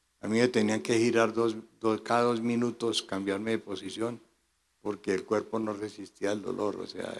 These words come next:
eso es impresionante, pero bueno. Eh, cuando me hicieron las otras cuatro, entonces,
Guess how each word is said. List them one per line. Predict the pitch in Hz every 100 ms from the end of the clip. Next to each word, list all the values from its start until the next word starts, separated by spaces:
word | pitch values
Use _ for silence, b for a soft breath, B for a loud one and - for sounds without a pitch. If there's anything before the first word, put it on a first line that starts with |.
| - - _ _ _ _ _ -
eso | 127
es | 123
impresionante, | 127 - 110 - 95 101 92 82 80
pero | 85 90
bueno. | 95 110 98 - _ _ _ _ _ _
Eh, | 113 98 92 - _ _ _ _ _ _ _
cuando | - 104 110
me | 110
hicieron | 107 131 143
las | 117
otras | 127 - 127
cuatro, | - 127 120 - - - -
entonces, | 104 - 104 101 131 120 107 -